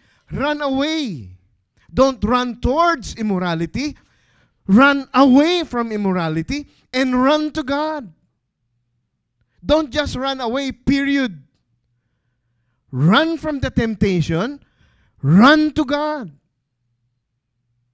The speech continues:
Flee with earnest,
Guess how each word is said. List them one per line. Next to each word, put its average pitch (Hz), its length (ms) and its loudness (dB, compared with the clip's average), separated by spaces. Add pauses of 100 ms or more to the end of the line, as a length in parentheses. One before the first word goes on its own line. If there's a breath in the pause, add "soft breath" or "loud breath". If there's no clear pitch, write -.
(1800)
Flee 320 720 -4 (800)
with 247 320 -4 (100)
earnest, 311 640 -4